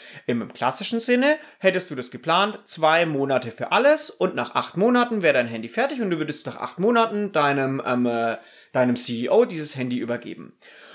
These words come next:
Und jetzt merkst du aber nach den ersten zwei Monaten, nachdem du die Nutzeroberfläche gemacht hast, "Mensch, die ist noch nicht so richtig gut geworden. Eigentlich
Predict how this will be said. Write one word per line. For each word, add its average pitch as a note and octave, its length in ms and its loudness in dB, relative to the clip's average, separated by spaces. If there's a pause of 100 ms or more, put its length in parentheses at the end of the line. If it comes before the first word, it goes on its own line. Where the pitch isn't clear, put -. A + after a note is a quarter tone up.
(280)
Und G3 300 2
jetzt D#3+ 240 -4
merkst F#3 320 -2
du F#3 60 0
aber G#3 180 0
nach F#3 160 -4
den E3+ 140 -4
ersten G#3 320 -4
zwei C#3+ 200 -2
Monaten, F3 440 0
nachdem A3+ 320 -2
du C#3 100 0
die B2 140 0
Nutzeroberfläche C#3 720 -2
gemacht A2 400 -10
hast, F3+ 260 -4 (220)
"Mensch, D#3+ 720 -2
die D#3+ 160 -6
ist A#3 220 -2
noch G#3+ 180 -2
nicht F#3+ 220 -2
so D#3+ 100 -4
richtig D3+ 520 -8
gut F#3+ 220 -10
geworden. G#2 540 -8
Eigentlich G#3 840 -4